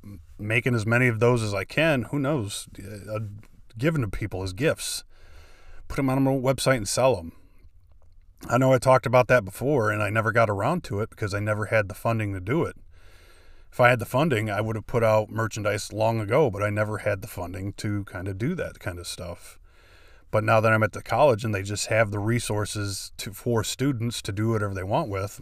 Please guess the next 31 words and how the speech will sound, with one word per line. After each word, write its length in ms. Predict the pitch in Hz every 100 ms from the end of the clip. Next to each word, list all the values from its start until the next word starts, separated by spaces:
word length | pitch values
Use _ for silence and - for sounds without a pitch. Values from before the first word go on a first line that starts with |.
| -
you 100 | 107
know, 260 | 147 165 -
maybe 240 | 107 113 123
I'll 80 | 123
just 220 | 120 -
knock 220 | 120 -
a, 220 | 113 110 107
knock 260 | 110 113
a 60 | 107
couple 260 | - 113
of 60 | 110
hundred 240 | 123 117
of 60 | 110
these 200 | 143 156
things 220 | 98 92
out, 260 | 85 92 127 - - - - - - - - - - - - - -
get 120 | 117
'em 100 | 120
out 140 | 151 -
to 60 |
people, 400 | 120 98 - 85 - -
and 140 | 92
then 180 | 104 101
build 240 | 98 117 117
up 120 | 113
revenue, 600 | 107 120 123 127 131 175
and 160 | 139 107
that 160 | 110
way 200 | 110 110
I 60 | 107
can 400 | - 110 101